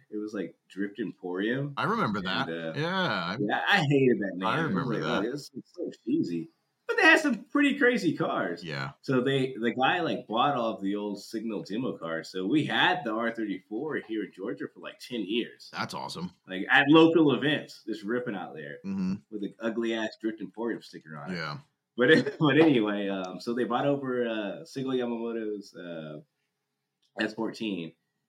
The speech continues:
Speaker 1: and I was doing really well. Then they popped the motor and put a V eight in it. Anyway, the car got scrapped.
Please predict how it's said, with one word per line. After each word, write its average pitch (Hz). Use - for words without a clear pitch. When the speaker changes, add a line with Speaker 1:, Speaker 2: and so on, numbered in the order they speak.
Speaker 1:
and 98
I 139
was 151
doing 104
really 90
well. 85
Then 107
they 107
popped 117
the 90
motor 101
and 90
put 101
a 82
V 92
eight 69
in 73
it. 71
Anyway, 156
the 107
car 170
got 123
scrapped. 101